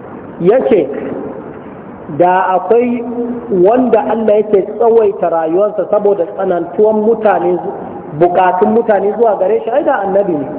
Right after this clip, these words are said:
Da annabi Muhammadu sallallahu alaihi wasallam.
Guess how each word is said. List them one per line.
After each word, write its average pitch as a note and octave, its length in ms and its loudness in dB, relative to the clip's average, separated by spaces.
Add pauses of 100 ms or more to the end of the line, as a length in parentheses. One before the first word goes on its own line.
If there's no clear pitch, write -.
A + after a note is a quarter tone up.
(920)
Da G3 160 4
annabi D4+ 240 2
Muhammadu A#3 520 0
sallallahu F3 460 0
alaihi C#3+ 160 -2
wasallam. B2+ 280 -6